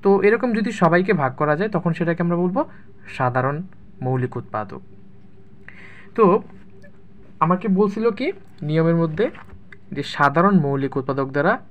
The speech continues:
ভাগ করি। দুই নম্বর নিয়মে বলছে, যদি সবগুলো সংখ্যাকে ভাগ করার মতো কোনো মৌলিক উৎপাদক না থাকে, তাহলে অন্তত দুটি সংখ্যাকে ভাগ করা যাবে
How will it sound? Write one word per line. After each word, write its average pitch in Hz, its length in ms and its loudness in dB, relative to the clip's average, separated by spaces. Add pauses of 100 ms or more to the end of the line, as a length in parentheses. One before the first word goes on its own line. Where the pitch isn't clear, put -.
(160)
ভাগ 113 280 0
করি। 95 260 -10 (440)
দুই 143 140 4
নম্বর 226 260 4
নিয়মে 233 260 -2
বলছে, 160 400 -2 (520)
যদি 160 220 0
সবগুলো 160 480 4
সংখ্যাকে 220 460 0
ভাগ 135 320 0
করার 160 260 2
মতো 170 260 0
কোনো 170 240 0
মৌলিক 135 480 -2
উৎপাদক 131 480 -4
না 120 220 0
থাকে, 117 380 -6 (680)
তাহলে 143 320 0
অন্তত 165 460 -2 (420)
দুটি 135 320 -4
সংখ্যাকে 190 400 0
ভাগ 123 260 -2
করা 127 200 0
যাবে 139 260 -2